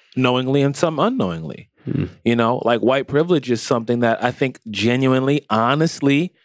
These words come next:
Speaker 1: a lot of people who have white privilege genuinely don't even know. "What are you talking about?
Speaker 2: Yeah, and
Speaker 1: I
Speaker 2: I
Speaker 1: don't understand what you mean. I don't, I'm no different than you." They totally, they, they a hundred percent believe what they are saying.
Speaker 2: Mm-hmm.
Speaker 1: They just are unaware because it's so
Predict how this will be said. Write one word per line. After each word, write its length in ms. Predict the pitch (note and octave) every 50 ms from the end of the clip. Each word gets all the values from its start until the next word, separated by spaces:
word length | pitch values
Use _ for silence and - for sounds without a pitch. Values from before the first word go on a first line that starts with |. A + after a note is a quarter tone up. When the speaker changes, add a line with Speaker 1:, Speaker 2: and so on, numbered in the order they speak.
| _ _ _ _ _ _ _ _ _ _ _ -
Speaker 1:
a 80 | A#2
lot 340 | A2+ A2+ A#2 A#2+ A#2+ B2+ B2+
of 320 | C#3 C3+ C3+ C3 - _
people 300 | _ C3+ D3+ C3 C#3 C#3
who 160 | - - D3 A#2+
have 380 | G2+ - - C#3 C#3 C3+ B2
white 260 | A#2 A#2+ A#2 B2+ -
privilege 420 | - D3 D#3+ D#3+ C#3 B2 A2+ - -
genuinely 880 | B2 B2+ A#2+ B2+ F3 B3 B3 A#3+ A#3 A3+ G#3 G3+ G3 F3+ F3 F3 F3+
don't 240 | D#3+ C#3 D#3 D#3 D#3+
even 220 | D#3+ D#3+ D3 D3+ D3+
know. 60 | F3+
"What 120 | D4+ F#4
are 40 | F4+
you 80 | F#4 -
talking 440 | - - C4+ D4+ F4+ F4+ D4 A3+
about? 400 | F#3+ C#3+ C3+ A#2+ G#2 F#2 D2+ - - _
Speaker 2:
Yeah, 220 | - D#3 D#3 B2 G2
and 200 | G#2+ C#3 C#3+ D3
Speaker 1:
I 20 | - - -
Speaker 2:
I 40 |
Speaker 1:
don't 140 | D#4 D#4+ E4+
understand 360 | F4+ F4 E4 D4 - C#4+ D4
what 160 | D4+ D4+ - -
you 80 | C#4+
mean. 360 | C4 C4 D4 E4 E4+ D#4 G#3+
I 60 | E3 G#3
don't, 140 | C#4+ F#4
I'm 160 | F4 A3 A3+ D#4+
no 140 | G4+ G4
different 340 | A#3 - E3+ D3+ - D3 C#3
than 160 | - C3 B2+
you." 240 | B2+ B2+ B2+ D3+ F3+ - - -
They 140 | _ - D#4+
totally, 420 | - - G#4 G4+ G#4 G4+ G4+ F#4+ - - - _ -
they, 160 | C#4 F4 E4+ - -
they 160 | B2+ G#3+ C4+
a 100 | C4 G#3+
hundred 240 | F3+ G#3+ C#4 C#4 C4
percent 380 | C4 A3+ A3 - B3 A3+ F3
believe 520 | E3 F#3+ F#3 F3 F3+ A3 B3+ C4+ C4+ A#3+ D#3
what 140 | E3+ D3+ -
they 140 | D3+ D3+
are 140 | C#3 B2 B2
saying. 520 | - - A3 A#3 G#3+ A#2 F#2 D#2+ C#2 - - -
Speaker 2:
Mm-hmm. 220 | A#2+ A2+ G#2 F#2+ F2 - _ _ _
Speaker 1:
They 160 | - G#3+ A3+ A3
just 320 | G3 A3+ G#3+ - - _ _ _ _ - - _ _ _
are 140 | - F3+ F3 -
unaware 420 | F3 F3 F3 E3 F3+ A#3 A#3+ G#3+
because 380 | F3+ F3+ - - F#3+ F3 C#3 C#3+
it's 160 | C3 - -
so 840 | - - - - - - A3+ A3+ A3+ A3+ A3+ A#3 A#3 A#3+ A#3+ B3 A#3+